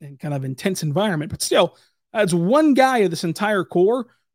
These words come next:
who's played in the playoffs that were not in a controlled environment with no fans. 'Cause remember, the first round, uh, of that Disney World bubble, that there was no fans and not even any family at that point yet,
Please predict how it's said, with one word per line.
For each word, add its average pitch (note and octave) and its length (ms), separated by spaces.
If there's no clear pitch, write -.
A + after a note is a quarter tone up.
who's F#3 180
played A#3 260
in A3 100
the G3 60
playoffs F#3+ 560
that E3 160
were E3 100
not E3+ 320
in E3 100
a D#3+ 60
controlled D#3 720
environment D3+ 540
with C#3+ 100
no C#3+ 200
fans. - 520
'Cause D3+ 140
remember, G3 340
the D#3+ 120
first A#3+ 280
round, A3 420
uh, D#3+ 280
of E3 140
that D#3+ 160
Disney D#3 180
World D3+ 160
bubble, F#3+ 200
that G3 140
there F3 160
was E3 200
no A3 200
fans G#3 360
and D#3+ 320
not G#3+ 180
even A3+ 160
any D#3 140
family C4 400
at E3 100
that - 180
point D#3 260
yet, D3+ 260